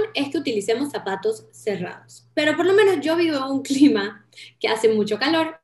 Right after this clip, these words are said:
y no a todo el mundo le gusta utilizar zapatos cerrados. Entonces, yo por lo menos recomiendo mucho los zapatos que son mule, que son como de meter, que tienes la parte del frente cerrada,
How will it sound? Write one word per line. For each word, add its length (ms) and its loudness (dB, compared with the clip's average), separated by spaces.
y 120 4
no 120 4
a 60 -2
todo 120 0
el 100 -2
mundo 160 2
le 100 0
gusta 180 -6
utilizar 500 -2
zapatos 640 -4
cerrados. 800 -4
Entonces, 460 -2
yo 180 0
por 100 -2
lo 80 -2
menos 200 0
recomiendo 480 0
mucho 240 -4
los 100 -4
zapatos 320 -4
que 80 -8
son 280 0
mule, 480 4
que 100 -2
son 220 -4
como 180 -6
de 60 0
meter, 420 -2
que 80 -8
tienes 280 -2
la 140 0
parte 260 -2
del 160 0
frente 360 -2
cerrada, 480 -2